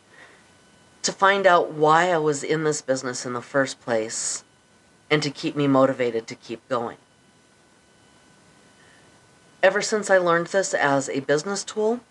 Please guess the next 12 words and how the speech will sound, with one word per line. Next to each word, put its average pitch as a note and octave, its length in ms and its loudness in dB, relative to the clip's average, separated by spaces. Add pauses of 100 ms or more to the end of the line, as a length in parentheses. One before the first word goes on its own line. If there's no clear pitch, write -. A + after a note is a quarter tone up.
(300)
I E3 240 4
started D#3+ 440 2
implementing C#3+ 800 -4
it C#3 220 -6 (100)
in C3+ 300 -2
my B2+ 160 -2
personal C3+ 720 -2 (260)
life G#2 480 -8 (260)
as B2+ 140 0
a B2 60 -2
personal C3+ 560 -4
tool. G2 340 -10